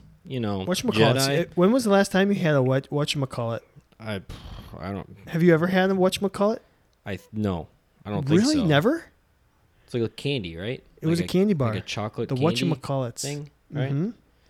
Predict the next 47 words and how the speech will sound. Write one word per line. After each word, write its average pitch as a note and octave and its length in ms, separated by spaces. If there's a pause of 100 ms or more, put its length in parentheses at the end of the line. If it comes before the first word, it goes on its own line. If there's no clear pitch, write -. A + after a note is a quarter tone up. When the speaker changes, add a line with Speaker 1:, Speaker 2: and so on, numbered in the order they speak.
(180)
Speaker 2:
I E3+ 140
don't, A3+ 180
Speaker 1:
No, E2+ 60
Speaker 2:
I C#3+ 120
Speaker 1:
I - 20
don't E3+ 100
Speaker 2:
it's F#3+ 120
probably F#3 240
been D#3 200
twenty-five D3 800
plus F3+ 320
years A#2 200
since A#2+ 200
I've A#2 120
had A#2 120
one, B2+ 180
but B2+ 140
I C3 80
remember D3 340
having C3+ 320
one. A2+ 240
Speaker 1:
I F#3+ 140
don't - 80
Speaker 2:
I - 20
mean, G#3+ 160
Speaker 1:
think A#3+ 60 (100)
I've F3+ 60
Speaker 2:
underwhelming. C#3+ 400
They're F#3+ 160
fine. B2 340 (560)
It's - 160
chocolate. G3 420
What, D3 300
I D3 40
mean, C3 160
it's - 120
still - 400
good. C3 380 (680)
Speaker 1:
Did B2 160
Speaker 2:
It's B2 120
Speaker 1:
we D3 80
Speaker 2:
kind F3+ 180
of F3 60
like F3+ 160
Speaker 1:
ever - 100
Speaker 2:
sex. F3 380
Even B2+ 380